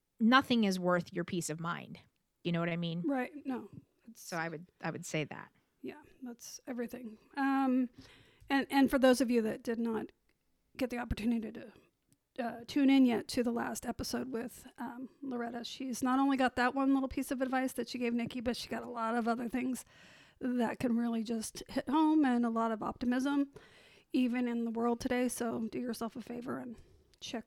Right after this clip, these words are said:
Speaker 2: on out that episode out.
Speaker 1: Yeah.
Speaker 2: Um, okay. The power to change anything in the world.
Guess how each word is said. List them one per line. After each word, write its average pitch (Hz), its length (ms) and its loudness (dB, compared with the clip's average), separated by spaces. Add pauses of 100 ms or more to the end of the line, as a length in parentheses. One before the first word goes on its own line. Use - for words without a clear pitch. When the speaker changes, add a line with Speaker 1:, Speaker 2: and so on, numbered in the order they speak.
Speaker 2:
on 247 180 -6
out 240 200 -6 (220)
that 247 180 -10
episode 262 420 -8
out. 302 240 -10 (500)
Speaker 1:
Yeah. 180 300 4 (640)
Speaker 2:
Um, 269 840 4 (640)
okay. 247 540 -6 (3250)
The 254 300 4
power 262 380 0
to 277 100 -2
change 247 320 0
anything 247 320 -2
in 247 80 -2
the 233 60 -2
world. 226 400 -4